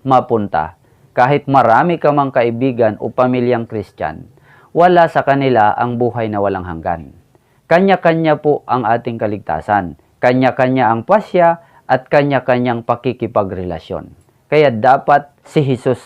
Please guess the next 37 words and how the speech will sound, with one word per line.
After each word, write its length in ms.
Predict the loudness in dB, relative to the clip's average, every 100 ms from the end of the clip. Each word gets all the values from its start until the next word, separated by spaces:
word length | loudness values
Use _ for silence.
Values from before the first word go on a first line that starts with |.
| 0
na 240 | 2 2
ang 240 | -2 -4 0
gawin 320 | 0 0 -2
mong 320 | -2 -2 -2
Panginoon 560 | -2 -2 -6 -8 -10 -10 -16 _ _ -4
ng 200 | -2 -2
buhay 400 | -4 -8 -10 -14
mo. 160 | -16 -20 _ _ _ _
Ang 220 | -2 0 2
pagtanggap 640 | 0 0 -2 0 0 2
kay 180 | 0 0
Jesus 220 | -2 -2
bilang 380 | -2 0 0 0
Panginoon, 480 | 0 0 -2 -2 0
mga 160 | 0 0
kapatid, 460 | -2 -2 -2 -2
ay 80 | -2
hindi 320 | -2 -2 -2
lang 220 | -2 -4 -4
tungkol 340 | -4 -2 -2
sa 140 | -2
buhay 340 | -2 -2 -4 -4
ngayon, 320 | -4 -4 -6 -12 _ _ _ _
kundi 460 | 0 2 2 0
tungkol 560 | -2 -2 0 0 0 -2
sa 240 | 0 2 2
ating 300 | 0 -4 -2
walang 320 | -2 -2 -4
hanggang 480 | -8 -6 -6 -6 -10
kapalaran. 680 | -10 -8 -6 -6 -8 -10 -14 _ _ _ _ _
Ano 160 | 0 2
ang 160 | 2 0
sabi 320 | 0 0 0
sa 160 | 0
Roma 400 | 2 2 2 0
diez 320 | 0 0 0 -2
nueve? 400 | 0 0 -4